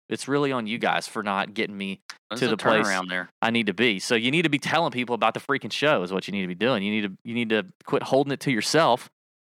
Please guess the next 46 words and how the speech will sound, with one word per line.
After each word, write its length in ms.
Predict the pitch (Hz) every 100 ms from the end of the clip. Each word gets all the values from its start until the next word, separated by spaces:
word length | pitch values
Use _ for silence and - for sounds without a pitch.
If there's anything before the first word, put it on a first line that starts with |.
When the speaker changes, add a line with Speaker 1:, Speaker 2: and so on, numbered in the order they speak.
| - 110
Speaker 1:
get 200 | 143 143
more 200 | 151 139
listeners, 600 | 143 - 135 123 123 - _ -
and 100 | 123
that 120 | 143
gets 160 | 147 120
D 160 | 139 143
B 140 | 143
full-time, 440 | 123 139 151 160 156
and 60 |
then 80 | 143
I'm 80 | 139
not 120 | 139
so 100 | 147
tired 460 | 127 147 165 143 120
for 100 | 135
the 80 | 117
show, 380 | - 151 101 -
and 80 | 107
I 80 | 113
can 140 | 127
do 120 | 131
more 220 | 135 135 127
stuff, 480 | - 147 165 - -
and 80 | 110
we 120 | 165
can 120 | 175
do 120 | 117
more 140 | 95 85
stuff. 180 | 104
We 60 | 113
can 100 | 135
have 100 | 143
a 40 |
great 180 | 139 147
time. 240 | 160 175 - - _ _ -
But 140 | 139
no, 140 | 160 170
I 80 | 143
gotta 180 | 151
go 160 | 143 143
slave 480 | 127 - 139 147 143
over 240 | 139 127
a 40 | 120
real 240 | 135 196
job 360 | 127 104 104